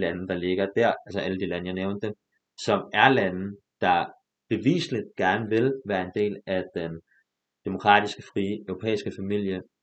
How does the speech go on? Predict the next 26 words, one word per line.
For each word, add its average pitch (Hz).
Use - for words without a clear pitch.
men 90
alligevel, 104
så 117
har 107
vi 98
jo 85
slet 110
ikke 107
givet 113
dem 87
noget 92
fokus. 120
Altså, 92
vi, 87
jeg 92
tror, 101
når, 95
hvis 87
jeg 92
snakkede 101
med 101
en 98
fra 101
mit 87
arbejde, 90
øh, 80